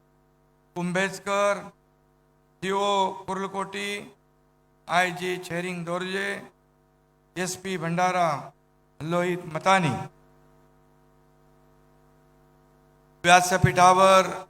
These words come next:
उपस्थित सर्व मान्यवर आणि बऱ्याच उशिरापासून आपण या ठिकाणी उपस्थित आहात,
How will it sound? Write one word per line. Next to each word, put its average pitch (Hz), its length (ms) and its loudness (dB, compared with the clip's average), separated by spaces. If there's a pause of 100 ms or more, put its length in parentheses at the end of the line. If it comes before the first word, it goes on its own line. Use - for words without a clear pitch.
(220)
उपस्थित 180 460 -2
सर्व 240 380 0
मान्यवर 151 580 2 (1600)
आणि 220 600 4 (960)
बऱ्याच 233 480 12
उशिरापासून 196 1040 2 (1080)
आपण 190 340 4
या 190 180 2
ठिकाणी 190 880 -2 (1000)
उपस्थित 190 500 0
आहात, 185 480 6